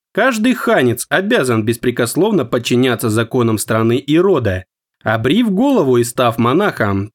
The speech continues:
ты превратишься из частицы семьи и империи в Шио-Шиа,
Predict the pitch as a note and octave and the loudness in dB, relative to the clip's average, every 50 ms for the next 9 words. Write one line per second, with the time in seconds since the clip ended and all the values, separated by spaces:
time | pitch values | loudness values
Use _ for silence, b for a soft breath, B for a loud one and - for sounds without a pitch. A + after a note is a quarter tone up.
0 | _ - A3 A#3+ A3+ B3 A#3 A#3 A3 G#3+ G#3 G3+ G#3 - C4+ C#4 - - - C#3 | _ -2 -2 0 0 0 0 0 2 0 0 0 0 0 0 0 2 0 2 2
1 | B2 A#2 - - - C3+ C3+ - - F#3 F#3+ F#3 - C#3+ A#2+ - C#3 B2+ B2+ C3 | 0 0 -2 -2 -2 -4 -2 -2 -2 -2 -2 0 0 0 0 0 0 0 0 2
2 | D#3 F#3+ G3+ E3+ - C3+ C3 C3 C3+ B2+ A#2+ A#2 - F#3 G#3+ G#3+ D#3 A#2+ G#2+ G#2 | 0 0 0 0 0 0 0 2 2 0 0 0 0 0 0 2 2 2 2 2
3 | G2+ G2 - - - - - A3 A#3 A#3 A#3 - - - - B3+ - C#3 G#2+ G2 | 0 0 -2 -4 -4 -2 0 0 2 0 0 -2 -2 -2 0 0 2 0 0 -2
4 | F#2+ | -4